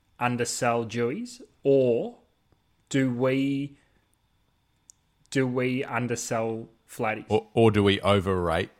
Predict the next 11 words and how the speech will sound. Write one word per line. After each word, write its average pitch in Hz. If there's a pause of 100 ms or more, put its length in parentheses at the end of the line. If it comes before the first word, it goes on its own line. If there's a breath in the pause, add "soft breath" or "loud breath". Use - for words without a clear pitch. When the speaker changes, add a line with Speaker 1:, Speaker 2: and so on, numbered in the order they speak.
Speaker 2:
Jewies - (140)
down 73
here? 82
Like, 85
uh, 101 (100)
uh, 98 (100)
do 104 (200)
Speaker 1:
Ooh, 127
is 110
it 143
possible? 165